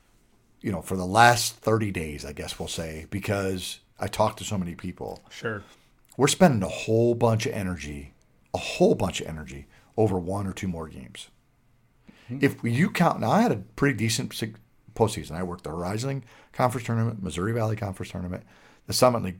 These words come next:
Speaker 1: Conference Tournament, and the W N I T.
Speaker 2: Mm-hmm.
Speaker 1: You know how many games that was? Two, three, four, five, six. It was six games.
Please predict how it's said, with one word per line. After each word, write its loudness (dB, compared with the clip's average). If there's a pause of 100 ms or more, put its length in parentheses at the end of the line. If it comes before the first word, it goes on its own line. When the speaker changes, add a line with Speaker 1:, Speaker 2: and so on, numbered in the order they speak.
(140)
Speaker 1:
Conference -8
Tournament, -6
and -4
the -6
W -4
N -8
I -8
T. -14 (560)
Speaker 2:
Mm-hmm. -8
Speaker 1:
You -4 (720)
know 6
how 10
many 8
games 4
that 4
was? -4 (720)
Two, -4 (640)
three, -4
four, -4 (120)
five, -4 (240)
six. -6 (1040)
It 4
was 6
six 6
games. -2